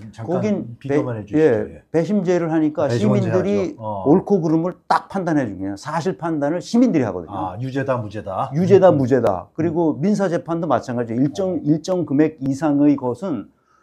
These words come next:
Speaker 2: 배심원들이 다 판단한다고.
Speaker 1: 아,
Speaker 2: 이건
Speaker 1: 민사도
Speaker 2: 또
Speaker 1: 그래요?
Speaker 2: 아, 그럼요.
Speaker 1: 오.
Speaker 2: 그건 독일도 마찬가지죠.
Speaker 1: 어.
Speaker 2: 참심제도.
Speaker 1: 네.
Speaker 2: 그러니까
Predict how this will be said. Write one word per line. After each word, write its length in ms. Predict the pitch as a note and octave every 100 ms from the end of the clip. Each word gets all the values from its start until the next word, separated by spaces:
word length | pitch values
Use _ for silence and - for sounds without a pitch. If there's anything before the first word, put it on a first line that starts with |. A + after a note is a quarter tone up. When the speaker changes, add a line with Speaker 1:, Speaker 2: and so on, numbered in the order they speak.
| _ -
Speaker 2:
배심원들이 1000 | D#3 F#3+ F#3+ E3+ - D#3+ D3 D3 C#3+ D3+
다 180 | A#2+ -
판단한다고. 520 | E3+ D3 A#2+ G2+ F2+
Speaker 1:
아, 40 |
Speaker 2:
이건 100 | G#2+
Speaker 1:
민사도 300 | C3+ D#3 D3+ A#2+
Speaker 2:
또 80 |
Speaker 1:
그래요? 240 | A#2+ A2 G#2+
Speaker 2:
아, 80 | G#3+
그럼요. 280 | D#4 A#3+ D#3 D3
Speaker 1:
오. 500 | D#3 E3 F#3+ G3 C#3 - _ _ _ -
Speaker 2:
그건 320 | C4+ B3 D#3
독일도 300 | G3 G#3 G3+
마찬가지죠. 480 | D#3 D#3 D3 B2+ G#2+
Speaker 1:
어. 40 |
Speaker 2:
참심제도. 680 | A2+ E3 C#3+ B2 G2+ F2+ A#2+
Speaker 1:
네. 280 | B2+ A2 F#2 E2+ D#2+ D2+ D2 _ _ _ - _ _ _
Speaker 2:
그러니까 420 | E3 G#3 D#3+ D#3+